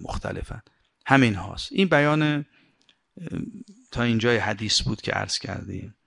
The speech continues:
این ابواب اربعه هم عرض کردم معانی متعددی براش ذکر شده بود.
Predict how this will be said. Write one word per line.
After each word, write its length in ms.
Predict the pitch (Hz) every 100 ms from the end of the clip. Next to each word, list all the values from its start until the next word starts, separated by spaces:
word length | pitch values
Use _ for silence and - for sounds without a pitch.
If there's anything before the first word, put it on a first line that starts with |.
| _ _ _ _ _
این 160 | - 185
ابواب 360 | 151 139 139 139
اربعه 400 | 139 135 139 165
هم 100 | 180
عرض 140 | 170
کردم 440 | - 143 120 - - - 269
معانی 280 | 233 160 196
متعددی 600 | 190 151 139 127 143 165
براش 300 | 135 113 113
ذکر 160 | 120 113
شده 220 | - 110
بود. 200 | 107 107